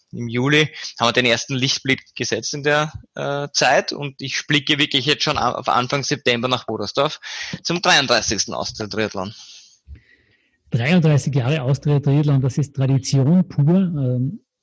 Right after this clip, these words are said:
Speaker 2: wenn jetzt alles gut geht, wird der Austria Triathlon das einzige Langdistanz-Triathlon-Rennen Europas sein, das über dreiunddreißig Jahre kontinuierlich durchgeführt wird. Wie sehr bedeu-, was bedeutet dir sowas,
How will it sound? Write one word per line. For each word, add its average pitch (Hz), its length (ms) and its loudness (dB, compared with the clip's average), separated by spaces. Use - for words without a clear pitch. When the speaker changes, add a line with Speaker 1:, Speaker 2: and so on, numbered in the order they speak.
Speaker 2:
wenn 160 320 4
jetzt 156 220 0
alles 147 280 0
gut 180 300 2
geht, 143 280 0
wird 135 400 -2
der 131 120 -6
Austria 139 260 0
Triathlon 143 480 0
das 135 240 0
einzige 156 480 2
Langdistanz-Triathlon-Rennen 139 2000 2
Europas 143 540 2
sein, 135 220 2
das - 360 -2
über 135 240 0
dreiunddreißig 139 580 2
Jahre 139 560 -2
kontinuierlich 139 720 4
durchgeführt 156 540 0
wird. 180 200 2
Wie 123 340 0
sehr 139 240 0
bedeu-, 160 340 0
was 147 160 2
bedeutet 156 420 2
dir 143 140 6
sowas, 120 540 0